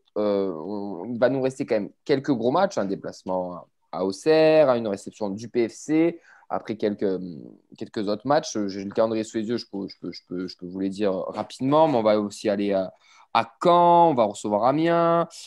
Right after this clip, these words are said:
euh, il va y avoir du Guingamp, du Quevilly, du Niort, du Rodez, du Nîmes et du Ajaccio pour finir. Est-ce que pour vous, on a fait le plus dur à onze journées de la fin en prenant six points d'avance ou ne nous informant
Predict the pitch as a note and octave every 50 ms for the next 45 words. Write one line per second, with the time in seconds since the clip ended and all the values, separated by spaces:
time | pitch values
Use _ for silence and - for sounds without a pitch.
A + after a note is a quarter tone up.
0 | - _ _ _ - G2+ G2+ G2+ G2 G2+ G#2 G#2+ G#2+ G2+ A2 A2 A2 G#2 G#2 A2
1 | A2 A2+ C#3 D3 D3 D3+ E3 F3 E3+ D3 C3 - - D#3 C3+ B2+ C#3 D3+ E3 D3+
2 | C3 B2 A#2+ A#2+ C3 C#3+ D#3+ E3 D#3+ D3 B2+ A#2+ G#2+ B2 C#3 C#3 D#3+ E3+ D#3+ C#3+
3 | A2+ A#2 A#2 C3 D3+ F3 F#3 F3+ D3+ B2 A#2 C3 C3+ - - C#3 D3 D3+ C#3 C3
4 | B2+ A2 - - - - - E3 D#3 - _ C#3+ D3 C#3 - - _ _ - B2
5 | A#2 G#2 F2 F2 - _ _ _ _ - - - - _ _ _ _ _ _ _
6 | _ _ _ _ _ _ _ _ _ _ _ _ - E3 F#3+ G3 - - - G3+
7 | F3+ C#3+ A#2+ C3+ A#2+ A2+ A#2 A2 C3+ F3 G#3+ - _ _ _ _ _ _ _ _
8 | _ - B2+ B2+ B2+ B2 A#2+ - E3 E3 D#3+ C3+ - - C3+ C3 A#2+ G#2 A#2 B2+
9 | C#3+ D#3+ - - - - F#2 G#2+ A#2 A2+ B2 B2+ B2 A#2+ A#2 A2+ G#2+ - - B2
10 | B2+ A#2+ - - G#2+ G#2+ G#2+ G#2 - - B2+ A#2 - B2+ A#2+ A#2 A2 G#2 G#2+ A2+
11 | C3 C3+ - - - B2+ A#2+ B2+ C#3 C3 - _ _ _ _ _ _ _ _ -
12 | B2 A#2 A#2 A2+ A#2 A#2 A2 A#2+ A2+ A2+ - A#2+ A#2 A#2 A2+ G#2+ G#2